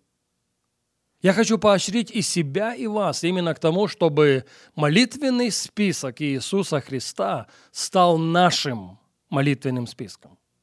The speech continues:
Чтобы то, о чём Христос молился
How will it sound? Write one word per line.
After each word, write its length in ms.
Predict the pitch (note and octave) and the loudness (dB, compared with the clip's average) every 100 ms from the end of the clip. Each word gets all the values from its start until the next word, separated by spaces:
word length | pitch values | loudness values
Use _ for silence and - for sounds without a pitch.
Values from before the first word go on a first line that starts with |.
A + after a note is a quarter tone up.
| _ _ _ _ _ | _ _ _ _ _
Чтобы 300 | - - F3 | -4 2 4
то, 160 | E3+ B3+ | 8 8
о 60 | A#3 | 8
чём 220 | B3+ C4 | 6 4
Христос 640 | - G#3+ - - C4 C4 | 2 -2 0 6 6 6
молился 760 | C4 B3 G#3+ E3+ A2 - F#2 | 0 -2 0 -2 -2 -12 -18